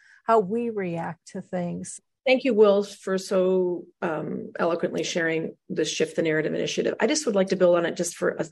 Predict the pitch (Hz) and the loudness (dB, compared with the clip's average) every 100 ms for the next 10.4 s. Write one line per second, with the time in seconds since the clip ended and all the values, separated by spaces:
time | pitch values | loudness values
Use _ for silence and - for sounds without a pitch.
0 | - 190 165 180 - - 160 175 165 180 | -8 -4 -4 -4 -6 -6 -4 -4 -2 -2
1 | 82 - - - _ _ _ _ _ _ | -2 -6 -14 -20 _ _ _ _ _ _
2 | _ _ _ _ _ _ _ 220 226 - | _ _ _ _ _ _ _ 0 2 0
3 | 202 214 254 247 226 277 254 220 220 190 | -2 0 0 6 6 6 4 2 0 0
4 | 165 - - _ _ _ _ _ _ _ | 0 -6 -20 _ _ _ _ _ _ _
5 | _ _ _ 170 190 190 180 185 156 160 | _ _ _ -2 -2 -2 0 0 0 -6
6 | - _ - 156 160 165 165 165 - 156 | -14 _ -12 -6 -4 -4 -4 -6 -6 -8
7 | 147 - - - - _ _ _ _ _ | -8 -10 -14 -14 -18 _ _ _ _ _
8 | - 196 180 - - - _ _ - - | 0 4 4 2 -8 -12 _ _ -14 -8
9 | 180 - - - 151 143 - - - - | -6 -4 -6 -4 -4 -4 -4 -6 -10 -16
10 | - - 165 | -20 -20 -16